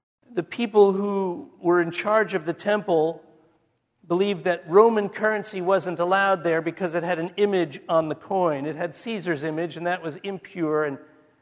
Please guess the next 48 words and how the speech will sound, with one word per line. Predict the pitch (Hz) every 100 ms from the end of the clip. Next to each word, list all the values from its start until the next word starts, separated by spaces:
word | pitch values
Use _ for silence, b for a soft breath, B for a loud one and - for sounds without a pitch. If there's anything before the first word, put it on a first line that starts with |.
| b _ -
unacceptable. | 196 170 - 202 180 170 151 156
And | 151
so | - 180
they | 165 180 180 170 - - - _ _ _ _ _ _ _ _ _
said | - 185
anybody | 196 240 190 196
trading | 185 - 208 208 185 175
for | 190 -
any | 208 202
merchandise | 190 202 196 190 175 170 160 -
in | 165 160
the | 151
temple | - 196 160 170
had | - 190 -
to | 196 160 - - _ _
exchange | 151 - - 214 214 165
their | 170 165
money. | 175 180 139 131 -
It |
was | 175 156
like | 170 147
going | 175 165
across | 156 - 180 156
a | 156
border. | 135 180 131 117
You | 139
know, | 156
when | 160
you | 160
go | 156 175
across | 170 175 170 156
the | 139
border | 156 170 175
and | 175 139
you, | 139 b b b b b _
or | -
you | 147
get | 147 175 -
to |
the | 160 170
airport | 175 170 170
and | 160
you |
have | 165
to | 170
exchange | 165 - - 196 196 190 156
your | 165
money | 175 208 143 120